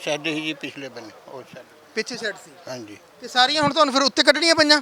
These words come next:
Speaker 1: ਉੱਥੋਂ ਕੱਢਣੀਆਂ ਪਈਆਂ ਸਾਰੀਆਂ।
Speaker 2: ਕਿੰਨਾ ਪਾਣੀ ਆ ਗਿਆ ਸੀ ਉੱਥੇ?
Speaker 1: ਉੱਥੇ ਕੋ ਆ ਗਿਆ ਚਾਰ ਪੰਜ ਫੁੱਟ, ਪੰਜ ਫੁੱਟ ਜੀ।
Speaker 2: ਚਾਰ ਪੰਜ ਫੁੱਟ ਪਾਣੀ। ਇਹ
Speaker 1: ਹਾਂਜੀ।
Speaker 2: ਕਿੰਨੇ ਦਿਨ ਹੋ ਗਏ ਜੀ ਪਾਣੀ ਆਏ ਨੂੰ?
Speaker 1: ਅੱਜ ਚੌਥਾ ਦਿਨ ਹੋ ਗਿਆ, ਚੌਥਾ ਦਿਨ ਹੋ ਗਿਆ ਜੀ।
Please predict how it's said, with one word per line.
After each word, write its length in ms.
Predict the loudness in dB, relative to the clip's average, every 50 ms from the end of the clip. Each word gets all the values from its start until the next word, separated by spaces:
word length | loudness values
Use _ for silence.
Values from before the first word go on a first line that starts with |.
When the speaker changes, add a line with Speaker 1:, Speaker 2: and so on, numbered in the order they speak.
| 0 -8
Speaker 1:
ਉੱਥੋਂ 300 | -14 -14 -10 -8 -8 -8
ਕੱਢਣੀਆਂ 440 | -6 -8 -8 -6 -6 -6 -6 -6 -6
ਪਈਆਂ 220 | -8 -10 -14 -14
ਸਾਰੀਆਂ। 360 | -16 -16 -18 -18 -18 -16 -14
Speaker 2:
ਕਿੰਨਾ 220 | -12 -8 -6 -4 0
ਪਾਣੀ 260 | 2 2 4 6 8
ਆ 120 | 6 8
ਗਿਆ 120 | 8 6 4
ਸੀ 140 | 4 2 -4
ਉੱਥੇ? 240 | -6 -8 -12 -14 -16 _ _ -14
Speaker 1:
ਉੱਥੇ 260 | -14 -14 -10 -10 -8 -4
ਕੋ 140 | 0 2
ਆ 120 | 4 4 4
ਗਿਆ 160 | 4 2 0
ਚਾਰ 260 | 2 2 2 2 2
ਪੰਜ 320 | 2 0 -2 -2 -2 -6 -10
ਫੁੱਟ, 240 | -12 -14 -14 -14 -16 -20 -20 -20 _ _ _ _ _ _
ਪੰਜ 200 | -10 -10 -10 -10 -12 -16
ਫੁੱਟ 120 | -18 -18 -18
ਜੀ। 140 | -18 -20 -20 -20 _ _ _ _ -18 -16
Speaker 2:
ਚਾਰ 140 | -16 -14 -12
ਪੰਜ 180 | -12 -12 -10
ਫੁੱਟ 180 | -6 -8 -8 -8
ਪਾਣੀ। 180 | -10 -16 -16
ਇਹ 60 | -18 -20 _ _ -18
Speaker 1:
ਹਾਂਜੀ। 120 | -16 -14
Speaker 2:
ਕਿੰਨੇ 300 | -14 -12 -12 -10 -8 -4
ਦਿਨ 140 | -2 2 4
ਹੋ 100 | 4 6
ਗਏ 120 | 6 4
ਜੀ 80 | 2 2
ਪਾਣੀ 280 | 4 2 4 4 4 4
ਆਏ 140 | 2 2
ਨੂੰ? 140 | 0 -4 -10 -18 _ -20 -12 -8 -6 -6
Speaker 1:
ਅੱਜ 80 | -4 -2 -2 -2 -2 -4 -6 -6
ਚੌਥਾ 340 | -6 -6 -6 -4 -4 -4
ਦਿਨ 180 | -2 -4 -4 -6
ਹੋ 140 | -6 -8 -8
ਗਿਆ, 180 | -12 -14 -18 -20 _ _ _ _ _ _ _ _ _ -2
ਚੌਥਾ 320 | 0 0 0 0 -2 -2 0
ਦਿਨ 180 | 0 0 0
ਹੋ 140 | 0 -2 -4
ਗਿਆ 140 | -6 -10 -14
ਜੀ। 80 | -16